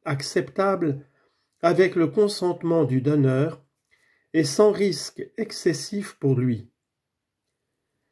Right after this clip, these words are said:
Pour que soit réalisé l'acte noble du don d'organes après la mort, on doit être pleinement certain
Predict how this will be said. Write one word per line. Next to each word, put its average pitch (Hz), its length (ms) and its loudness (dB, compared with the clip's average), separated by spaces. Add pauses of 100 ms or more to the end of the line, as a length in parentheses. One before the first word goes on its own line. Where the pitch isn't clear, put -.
(140)
Pour 143 160 2
que 196 80 6
soit 233 240 2
réalisé 185 720 2
l'acte 170 400 -4
noble 147 640 0 (100)
du 156 140 -2
don 143 240 4
d'organes 139 800 0
après 160 280 -2
la 127 140 2
mort, 165 480 2 (720)
on 156 140 2
doit 180 240 4
être 190 320 2
pleinement 165 500 2
certain 165 680 -2